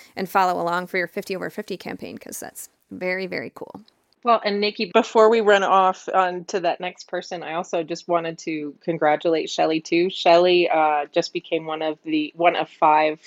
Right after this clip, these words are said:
Speaker 2: uh, fellows
Speaker 1: Oh,
Speaker 2: with
Speaker 1: right. That's
Speaker 2: T P M.
Speaker 1: right, Shelley. Oh my
Speaker 2: Yeah,
Speaker 1: gosh.
Speaker 2: for accreditation.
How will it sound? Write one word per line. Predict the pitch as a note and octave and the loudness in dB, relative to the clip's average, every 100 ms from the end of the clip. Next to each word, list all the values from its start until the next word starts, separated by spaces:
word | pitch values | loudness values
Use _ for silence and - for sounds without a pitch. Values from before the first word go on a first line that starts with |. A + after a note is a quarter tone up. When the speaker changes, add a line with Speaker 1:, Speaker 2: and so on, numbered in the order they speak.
| - - | -12 -6
Speaker 2:
uh, | D3+ D3 D#3+ | -6 -6 -10
fellows | - E3+ F3 C3+ - - - | -6 -2 0 0 -4 -6 2
Speaker 1:
Oh, | F#4+ G4 | 4 4
Speaker 2:
with | G#3+ G#3+ | 2 -6
Speaker 1:
right. | C4+ - G4+ - | -2 0 0 -4
That's | - - | -8 -6
Speaker 2:
T | D#3 | -6
P | |
M. | - | -4
Speaker 1:
right, | D4+ E4+ D4 | -4 -4 -4
Shelley. | - - A#3+ D4+ C#4+ - | -6 -8 -8 -4 -4 0
Oh | A#3 | 0
my | B3 | 0
Speaker 2:
Yeah, | A3+ D3+ F3 | 0 2 4
Speaker 1:
gosh. | G3+ G#3+ G#3+ D3+ | 6 6 6 4
Speaker 2:
for | E3 | 0
accreditation. | C#3+ C#3 D#3+ - G#2+ - | 0 0 -2 0 -4 -4